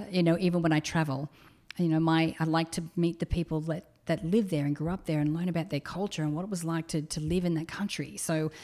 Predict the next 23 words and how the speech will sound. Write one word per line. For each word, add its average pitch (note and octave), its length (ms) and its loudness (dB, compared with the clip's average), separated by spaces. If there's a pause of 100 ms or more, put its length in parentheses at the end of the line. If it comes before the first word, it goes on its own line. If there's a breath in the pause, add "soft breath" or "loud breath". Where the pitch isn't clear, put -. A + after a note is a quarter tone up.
(180 loud breath)
for F3 140 -2
me, G3+ 240 2
it's F#3+ 160 -4
like E3+ 140 -2
the F3 60 2
more F3+ 300 2
I F3+ 80 0
can F3 180 0
learn E3 180 4
about D#3+ 200 0
humans, D#3 680 0
um, D3 380 0
the E3+ 100 2
more E3+ 340 4
I D#3+ 80 4
feel E3 500 2 (440 soft breath)
I'm E3 260 4
more E3+ 220 4
equipped - 320 -2
to D#3 60 0
be D#3+ 260 2
a D3 40 -2
human. - 380 -10